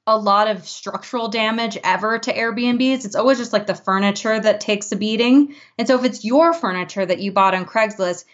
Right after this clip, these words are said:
you don't care the same as, like, an owner does, you know? So I think that's, like, the best way to go. Plus, people were telling me that, like, instead of making twenty percent, which is what most managers charge,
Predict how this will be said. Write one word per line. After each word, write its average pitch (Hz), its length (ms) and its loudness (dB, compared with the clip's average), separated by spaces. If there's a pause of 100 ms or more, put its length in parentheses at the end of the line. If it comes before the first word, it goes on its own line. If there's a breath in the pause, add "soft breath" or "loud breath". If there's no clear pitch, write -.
(160 soft breath)
you 311 140 2
don't 302 160 0
care 247 240 0
the 208 100 -2
same 196 300 -4
as, 180 100 -6
like, 170 160 -4
an - 100 -8
owner 180 360 -2
does, - 560 -4 (400 soft breath)
you 220 80 2
know? 233 200 4
So 214 380 2
I 240 180 4
think 277 180 0
that's, 214 220 0
like, 208 140 -6
the 196 80 -4
best 170 260 -2
way 185 120 0
to 180 100 -2
go. 185 380 -2 (180)
Plus, 302 540 2
people 269 320 -8
were 233 140 -2
telling 240 380 0
me 196 160 -4
that, 180 140 -6
like, 185 240 -2
instead 233 320 -2
of 240 80 -2
making 208 360 -4
twenty 285 380 2
percent, 180 500 -4
which - 160 -6
is 175 140 -8
what 190 160 0
most 220 340 2
managers 170 540 -2
charge, 156 440 0